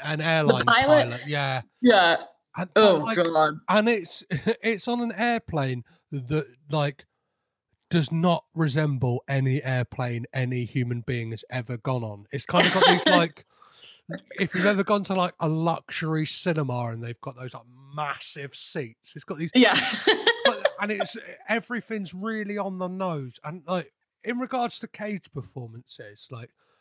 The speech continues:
Speaker 1: I think it's one of the dullest Cage performances
Speaker 2: Yes.
Speaker 1: there is.
Speaker 2: He, he is sleepwalking through this one, and it's,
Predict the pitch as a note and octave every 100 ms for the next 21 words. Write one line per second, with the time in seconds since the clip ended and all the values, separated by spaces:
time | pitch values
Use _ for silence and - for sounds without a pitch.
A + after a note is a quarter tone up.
0 | _ D#3+ E3 G#3+ G3 - - _ _ _
1 | _ _ _ _ _ _ G3 E3 - D#3+
2 | G3 G3+ - F3 C#3+ - D#3 A2+ G2+ -
3 | - - _ _ C3 A#2+ - - - C#4+
4 | D4+ A3 F#3+ - - - A2+ G2 - F#3+
5 | F#3+ - _ - C#4+ D4 A#3+ F#3+ - A3
6 | G3 G#3+ A#3 - F#3+ F3 F3+ F3 E3+ F#3+
7 | F3 E3 E3 - E3+ E3 E3 E3+ E3+ -